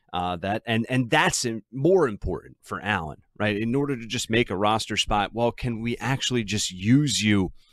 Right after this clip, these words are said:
on special teams? Because Eagles right now are not <laughs> thinking of using him for any significant playing time, of course, at wide receiver. But, uh, for him,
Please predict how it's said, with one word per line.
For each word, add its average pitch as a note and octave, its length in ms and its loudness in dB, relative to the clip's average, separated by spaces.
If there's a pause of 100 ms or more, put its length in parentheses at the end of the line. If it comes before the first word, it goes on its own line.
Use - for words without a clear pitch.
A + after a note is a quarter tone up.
(180)
on G2+ 160 -2
special B2 440 0
teams? E2 420 -8
Because G#2 580 0 (520)
Eagles A#2+ 440 2
right G#2+ 180 4
now G2 260 2
are G2 100 4
not A#2+ 200 -2
<laughs> - 40 -20
thinking G#2 240 0
of F2+ 100 -4
using F#2+ 300 0
him F#2 260 -4 (720)
for - 160 -6
any A#2+ 220 0
significant F#2 600 -4
playing F#2 300 0
time, F2 280 -2
of D#2+ 120 -12
course, F2 360 -2 (240)
at E2+ 180 -6
wide E2+ 240 -2
receiver. A#2 520 2
But, D3+ 360 6 (420)
uh, G#2+ 220 0
for A#2+ 180 0
him, A#2 420 4